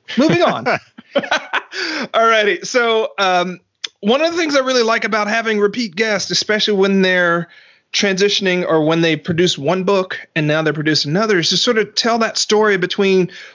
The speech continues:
Speaker 1: what, where you were then and where you were now and how this book came about. So we're going to break this down into individual pieces.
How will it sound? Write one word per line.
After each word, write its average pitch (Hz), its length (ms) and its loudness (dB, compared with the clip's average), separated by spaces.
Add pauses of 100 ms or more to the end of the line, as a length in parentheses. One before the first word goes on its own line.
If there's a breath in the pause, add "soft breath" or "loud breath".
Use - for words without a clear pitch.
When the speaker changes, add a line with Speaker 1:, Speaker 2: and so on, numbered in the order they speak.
Speaker 1:
what, 202 380 2
where 208 140 4
you 220 160 2
were 208 160 4
then 220 560 2
and 160 240 0
where 180 160 2
you 196 160 2
were 185 140 2
now 170 360 0
and 151 140 -4
how 160 220 0
this 160 180 -2
book 156 200 -2
came 139 180 -2
about. 135 320 -4
So 160 100 2
we're 180 140 0
going 170 160 0
to 151 60 -6
break 208 260 -4
this 202 160 -2
down 175 280 0
into 151 280 -4
individual 143 420 -2
pieces. - 460 -6